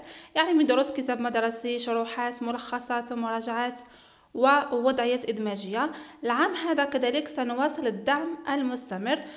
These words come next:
بإضافة يعني، آه، شروحات أكثر وتطبيقات وتمارين، آه، يعني بشكل سهل وبسيط اللي راح يسهل عليكم فهم الدروس. ما تنسونيش أحبتي من صالح دعائكم بارتاج لهذا الفيديو من فضلكم ليصل لأكبر عدد ممكن من التلاميذ،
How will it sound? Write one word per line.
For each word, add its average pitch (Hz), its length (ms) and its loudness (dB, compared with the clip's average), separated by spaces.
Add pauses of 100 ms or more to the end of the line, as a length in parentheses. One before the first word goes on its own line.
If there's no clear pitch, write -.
(260)
بإضافة 269 920 2
يعني، 226 540 0
آه، 190 240 -2
شروحات 262 560 0 (260)
أكثر 240 460 -2
وتطبيقات 240 1120 -2
وتمارين، 226 880 0 (600)
آه، 220 120 0
يعني 240 320 2
بشكل 262 500 -2
سهل 311 500 2 (400)
وبسيط 262 960 2
اللي 247 160 4
راح 262 180 -2
يسهل 247 340 0
عليكم 247 420 0 (400)
فهم 311 540 2
الدروس. 175 600 -2 (340)
ما 233 60 -4
تنسونيش 294 440 2
أحبتي 277 460 0
من 254 80 0
صالح 277 320 -2
دعائكم 220 480 0
بارتاج 285 520 0
لهذا 254 420 -2
الفيديو 240 540 2
من 226 140 -6
فضلكم 226 580 -4
ليصل 254 280 -2
لأكبر 233 360 -2
عدد 233 300 -2
ممكن 233 260 -8
من 214 100 -2
التلاميذ، 214 640 -2